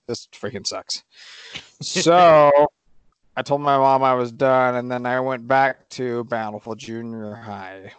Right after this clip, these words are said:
Speaker 1: which is where I went, obviously. Um, then I didn't tell any of my friends that I was coming back to Bountiful Junior High. That's where everybody from elementary went. And so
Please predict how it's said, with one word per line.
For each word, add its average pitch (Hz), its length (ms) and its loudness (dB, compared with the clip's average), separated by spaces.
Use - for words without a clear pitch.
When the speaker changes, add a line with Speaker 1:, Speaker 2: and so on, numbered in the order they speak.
Speaker 1:
which 101 400 -18
is - 180 -20
where 101 500 -10
I 120 140 0
went, 180 420 -2
obviously. 101 580 -8
Um, 160 720 2
then 190 720 4
I 160 120 4
didn't 180 260 -4
tell 170 240 4
any 170 200 0
of 156 80 -2
my 147 140 0
friends 147 360 -4
that 139 120 0
I 135 80 2
was 127 100 -8
coming 131 240 -6
back 123 200 -2
to 123 80 -12
Bountiful 117 280 -2
Junior 113 300 -12
High. 117 180 -4
That's 117 180 -6
where 120 120 -8
everybody 113 340 -8
from 110 180 -16
elementary 104 920 -14
went. 113 200 -12
And 127 180 -2
so 131 440 4